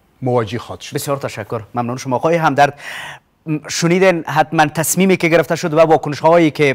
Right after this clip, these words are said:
Speaker 2: داشت سرپرست وزارت دفاع آقای م، عباس استانکزی. بسیار مشخص روش میایم. آقای مجاهد،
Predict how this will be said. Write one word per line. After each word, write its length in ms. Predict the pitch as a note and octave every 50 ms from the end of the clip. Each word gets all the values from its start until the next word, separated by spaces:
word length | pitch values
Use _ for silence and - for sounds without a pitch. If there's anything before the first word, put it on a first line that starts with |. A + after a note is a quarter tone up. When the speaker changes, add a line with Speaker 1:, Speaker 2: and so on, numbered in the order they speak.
| A2 A#2
Speaker 2:
داشت 300 | C#3 D3 D3+ C#3+ - -
سرپرست 440 | - C#3+ C3 B2 - C3 D3+ C#3 -
وزارت 400 | E3+ D3+ C3+ C#3+ C#3 C#3 C3 C#3+
دفاع 440 | C3 C3 B2 - C#3 C3+ C3 B2+ - - - - D#3 -
آقای 480 | - A2 - B2+ B2+ B2+ B2+ B2+ B2 A#2+
م، 240 | A2+ - - C3 C3
عباس 300 | - B2+ B2 B2+ - C3
استانکزی. 440 | A#2 - C3 B2+ A#2 B2+ C3+ C3+
بسیار 320 | C#3 - - B2 A2+ D3 C3+
مشخص 420 | D3 C#3 - C3 - D3+ C3+ -
روش 260 | D3+ C3+ - - -
میایم. 420 | D3 C#3+ C#3 D3 E3 F3+ F3+ E3 E3
آقای 260 | - - - F3+ G3+
مجاهد، 480 | G3 E3+ C#3+ C#3+ C#3 B2+ B2 E3+ F3